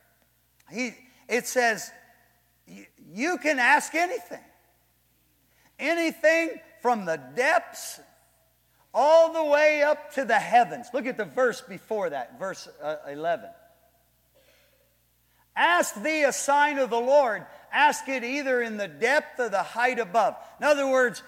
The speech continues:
anything in between from the depths of the earth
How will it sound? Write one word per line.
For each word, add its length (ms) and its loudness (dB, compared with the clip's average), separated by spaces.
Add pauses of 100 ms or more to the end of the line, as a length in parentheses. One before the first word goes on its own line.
(300)
anything 720 0
in 240 -2
between 720 -6 (280)
from 220 -2
the 120 0
depths 840 0 (200)
of 180 0
the 160 -2
earth 420 2